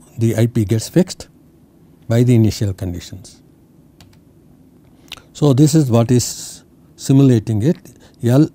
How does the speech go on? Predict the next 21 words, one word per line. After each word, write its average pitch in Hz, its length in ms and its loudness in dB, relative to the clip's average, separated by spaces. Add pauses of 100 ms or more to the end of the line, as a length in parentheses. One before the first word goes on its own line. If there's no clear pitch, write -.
uh, 107 560 0 (300)
equal 117 340 2
to 104 120 -6
one 123 160 0
millihenry, 131 680 2
C 127 240 0
equal 117 240 -4
to 113 100 -8
point 117 300 -4
one 113 160 -2
microfarad 107 720 -8 (1000)
gives 143 280 6
you 156 380 8
a 113 680 0
t-, - 200 -14
time 151 260 2
period 120 360 0
for 110 140 -2
the 104 100 -2
waveform 104 500 -4 (100)
of, 117 340 -4